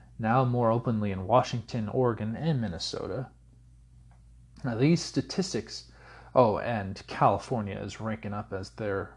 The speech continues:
<laughs> as well, their governor. But these statistics give some facts behind those statements. One organization receiving money a-,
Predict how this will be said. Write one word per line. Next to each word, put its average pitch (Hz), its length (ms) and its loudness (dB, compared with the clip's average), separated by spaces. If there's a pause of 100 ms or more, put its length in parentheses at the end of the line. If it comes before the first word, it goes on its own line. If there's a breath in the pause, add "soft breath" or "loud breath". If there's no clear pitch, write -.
<laughs> - 220 -12
as - 240 -6
well, 104 280 4
their 95 360 -4 (120)
governor. 113 480 -2 (800 loud breath)
But 120 160 0
these 180 160 6
statistics - 600 0
give 135 300 2
some 196 320 2
facts - 600 -2
behind 110 380 -4
those 127 240 0
statements. - 1080 -4 (420 soft breath)
One 113 180 2
organization 120 720 4
receiving 104 500 -2
money 110 380 -4
a-, - 100 -8